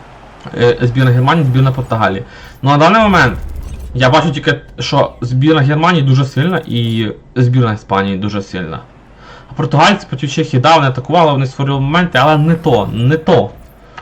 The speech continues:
Може, вони розіграються, перша гра все-таки, як не крути. Побачимо, що буде далі. Ну, просто збірна Германії, збірна Іспанії держа планку. Держа планку в два матчі.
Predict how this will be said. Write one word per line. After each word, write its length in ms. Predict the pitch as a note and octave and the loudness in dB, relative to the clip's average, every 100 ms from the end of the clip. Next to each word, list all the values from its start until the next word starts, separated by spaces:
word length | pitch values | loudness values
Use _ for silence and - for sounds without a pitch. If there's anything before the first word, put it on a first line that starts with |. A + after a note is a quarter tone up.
| - - - - - | -20 -20 -20 -20 -2
Може, 200 | D3 E3 | 2 4
вони 200 | E3+ E3+ | 4 4
розіграються, 580 | E3 D#3 F#3 F#3 B2 A2+ | 4 2 2 2 2 0
перша 280 | C3 C#3+ | 2 4
гра 160 | C3+ E3 | 6 4
все-таки, 420 | E3+ - - - | 2 -6 -14 -6
як 140 | F#2+ G#2 | -6 -6
не 80 | |
крути. 380 | G#2 C3 - F#2+ - - - | -12 -12 -8 -8 -8 -20 -6
Побачимо, 460 | C3 D3+ - - - - - | 2 2 0 -10 -16 -20 -20
що 140 | - | -10
буде 140 | A2+ A2 | -4 0
далі. 240 | G2+ F2 - - - - | 0 -2 -8 -20 -20 -6
Ну, 100 | C3 | -2
просто 220 | C3+ C#3 | -2 -2
збірна 320 | D3+ D3 F3+ E3+ | 0 2 4 2
Германії, 500 | D#3+ F3 B3 C#4 D3 | 2 0 0 0 0
збірна 260 | C3+ D3 | 0 -2
Іспанії 440 | D3 - D#3+ A#3 C#3 | -6 -4 -2 -2 0
держа 280 | B2 C#3 | 0 0
планку. 480 | D#3+ E3+ A#3+ B3 G2+ - - - - - - - - - - - | 0 2 0 -2 -10 -12 -20 -20 -20 -20 -20 -20 -20 -20 -20 -8
Держа 280 | A#2+ B2+ D#3 | 2 4 4
планку 360 | - E3+ G3+ C#3+ | 2 0 0 -4
в 220 | A2+ A#2 | -6 -2
два 140 | C3+ | 0
матчі. 380 | E3 F3+ C3+ B2+ | 2 2 0 -10